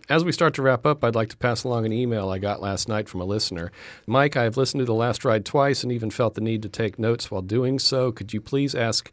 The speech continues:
Janine what concerned Collier County residents can do about this apparent travesty of justice? She had mentioned in contacting the Department of Justice, but a little more specific guidance would be greatly appreciated." Uh, from John Smith in Naples. Is there anything you can offer as specific guidance, or, or is that beyond the scope of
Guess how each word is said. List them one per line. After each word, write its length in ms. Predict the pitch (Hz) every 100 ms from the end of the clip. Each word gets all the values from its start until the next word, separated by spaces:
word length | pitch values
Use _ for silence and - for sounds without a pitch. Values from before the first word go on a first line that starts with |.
| - - _
Janine 360 | 117 120 123 117
what 240 | 117 -
concerned 500 | - 107 135 127 131
Collier 320 | 117 120 113
County 320 | 110 113 110
residents 500 | 104 107 110 107 104
can 180 | - 98
do 280 | 98 107 104
about 300 | 95 101 95
this 180 | 98 -
apparent 420 | 101 - 120 104
travesty 600 | - 104 101 - - 107
of 100 | 92
justice? 640 | 95 98 98 - 95 - - - - -
She 140 | -
had 100 | 101
mentioned 280 | 101 104 -
in 60 | 104
contacting 640 | - 107 92 104 101 101
the 60 | 92
Department 440 | 87 - 107 98
of 60 | 90
Justice, 460 | 107 104 - 110
but 140 | - 95
a 60 |
little 200 | 98 104
more 200 | 98 95
specific 580 | 90 - 98 - 113 113
guidance 420 | - 107 101 98
would 140 | - 90
be 100 | 95
greatly 380 | 95 101 90 95
appreciated." 720 | 85 104 90 87 76 71 73 - - - _
Uh, 140 | 76
from 160 | - 87
John 240 | 101 95
Smith 280 | 92 98 87
in 80 | 82
Naples. 420 | 87 78 60 62
Is 220 | - 90
there 200 | 95 110
anything 460 | 110 120 117 131 113
you 160 | 110 110
can 340 | 113 104 107 90
offer 380 | 110 117 143
as 120 | 127 120
specific 520 | - 127 139 135 127
guidance, 440 | 135 139 143 143
or, 420 | - 98 98 98 -
or 160 | 98
is 100 | 95
that 220 | 104 101 -
beyond 320 | 104 113 117
the 40 |
scope 420 | 92 - 123 127 95
of 180 | 104